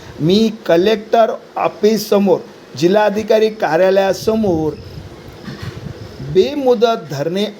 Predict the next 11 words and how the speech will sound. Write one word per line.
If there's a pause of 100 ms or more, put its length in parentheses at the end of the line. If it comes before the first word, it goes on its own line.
आंदोलन, (360)
एक (100)
तर
दिव्यांगांना
न्याय
हक्क
द्या, (280)
नसेल (180)
तर (400)
दिव्यांगास
स्वइच्छा,